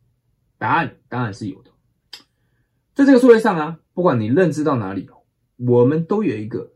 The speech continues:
让彼此沟通没有障碍的语言，那个语言就叫做货币。以我自己来说，我算是很幸运的，我的家人没有反对我创业，但是也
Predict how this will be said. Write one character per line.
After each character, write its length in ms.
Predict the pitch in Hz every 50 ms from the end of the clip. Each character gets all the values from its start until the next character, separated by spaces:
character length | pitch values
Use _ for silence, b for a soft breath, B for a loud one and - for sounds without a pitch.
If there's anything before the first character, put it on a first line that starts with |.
| _
让 220 | - - 113 92 - - _ _ _ _
彼 240 | 117 110 120 165 214
此 340 | - - - - - - - _ _
沟 220 | - - 123 123 127
通 400 | 123 - - 113 113 113 110 - _
没 220 | - 92 95 107
有 200 | 113 101 - - _
障 200 | - - 104 92
碍 120 | 87 87 87
的 100 | - -
语 180 | - - - -
言， 240 | - - - 123 - _ _ _ _ _ _ _ _ _ _ _ _ -
那 140 | - 196
个 140 | 214 220 190
语 180 | 131 107 92 82
言 220 | 82 - - _ _ _
就 160 | _ - 95
叫 180 | - - 95 -
做 240 | - 90 85 - _ _ _ _ _
货 400 | _ _ - - - 156 - - - -
币。 200 | 127 110 - _ _ _ _ _ _ _ _ _ _ _ _ _ _ _ _ - _ _ _ _ _ _ _ _ _ _
以 100 | - 233
我 100 | 277 269
自 100 | 247 277
己 60 | 269
来 120 | 208 170 160
说， 380 | 170 175 170 151 - - - _ _ _ _ _
我 100 | - 139
算 160 | 135 233 254
是 60 | 254 233
很 100 | 160 120
幸 220 | 120 151 156 139
运 120 | 135 110
的， 140 | 87 - _ _ _ _ _ _ _ _ _ _ _ _
我 120 | - 151
的 60 | 170 185
家 180 | - 240 254
人 120 | 240 196 165
没 180 | 160 160 170
有 120 | 185 208 214
反 440 | 214 - _ - 190 - 107 98 107
对 160 | 127 175 180
我 140 | 147 104 95
创 240 | - - 135 117 117
业， 240 | 120 104 87 - _ _ _
但 260 | - 180 139 113 107
是 260 | 107 - - 135 117
也 140 | 95 85 80